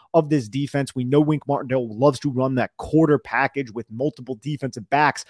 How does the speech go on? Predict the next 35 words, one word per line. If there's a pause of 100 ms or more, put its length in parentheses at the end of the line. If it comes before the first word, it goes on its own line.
(200)
on
the
football
field. (140)
He
gets
this
pick
six. (480)
Nick
Foles
ends
up
getting
injured
shortly
after
with
the
Kayvon
Thibodeaux
hit.
We'll
get
into
Kayvon
in
a
little
bit
because
Kayvon
just
had
another